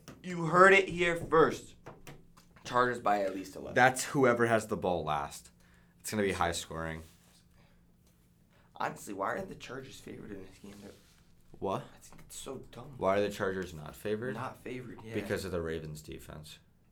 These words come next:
Speaker 1: They're not even that good.
Speaker 2: Yeah, but the Chargers' defense is horrible.
Speaker 1: No, it's not.
Speaker 2: Yeah, they gave up five hundred yards last week and forty-two points.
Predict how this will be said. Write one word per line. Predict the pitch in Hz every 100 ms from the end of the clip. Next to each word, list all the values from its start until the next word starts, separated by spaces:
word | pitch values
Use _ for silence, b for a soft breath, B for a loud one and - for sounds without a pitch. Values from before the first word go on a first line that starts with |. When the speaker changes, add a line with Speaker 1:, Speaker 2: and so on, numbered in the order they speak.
| _
Speaker 1:
They're | -
not | - -
even | -
that | _ _ -
good. | - - - - - 101
Speaker 2:
Yeah, | 98
but | 85 85 - - _ - - - -
the | -
Chargers' | - 123 113 90 85
defense | 92 90 78
is | 80
horrible. | - - 101 87 73 71
Speaker 1:
No, | 113 107
it's | 104
not. | 101 92 92 - - -
Speaker 2:
Yeah, | 117 -
they | 143
gave | 143 180
up | 156 104 -
five | 139 135
hundred | 139 127 117
yards | 120 113 90
last | 82 -
week | 80 76 - _ _ _ _ -
and | 107
forty-two | 127 127 117 120 117
points. | 113 90 78 -